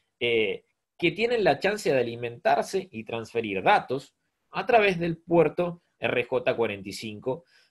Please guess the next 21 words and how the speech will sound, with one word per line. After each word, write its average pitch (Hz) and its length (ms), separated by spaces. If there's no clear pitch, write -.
<clears throat> 196 340
tanto 113 520
del 101 180
extremo 147 400
switch - 420
como 185 260
del 123 120
extremo 123 600
equipamiento 107 680
final. 85 360
Entonces, 117 540
vamos 110 360
a 117 120
avanzar 175 560
y 123 80
vamos 131 240
a 120 40
entender 117 340
un 117 100
poquito 117 300
más 127 280